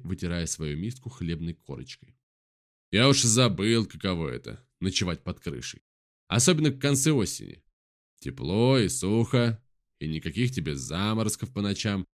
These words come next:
и земля из-под ног не уходит, верно, Ильмо?» «Угу. И снизу не подмокает,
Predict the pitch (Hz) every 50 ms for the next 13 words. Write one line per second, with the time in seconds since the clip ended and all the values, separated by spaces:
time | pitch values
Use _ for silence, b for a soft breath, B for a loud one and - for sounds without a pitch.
0 | _ _ _ _ _ _ - 104 107 82 98 87 76 76 80 90 104 113 113 110
1 | - - 104 98 87 98 98 90 - - 92 87 85 - - 87 85 78 76 65
2 | 76 101 143 180 185 175 117 - - - _ 95 113 123 104 87 65 - - _
3 | _ _ _ _ _ _ _ _ _ _ _ _ _ _ _ - 98 117 127 120
4 | 95 92 92 95 110 113 113 - _ _ _ _ _ _ _ _ - 120 127 127
5 | 131 123 135 135 131 135 139 135 131 131 123 110 120 120 120 - 123 120 113 110
6 | 107 -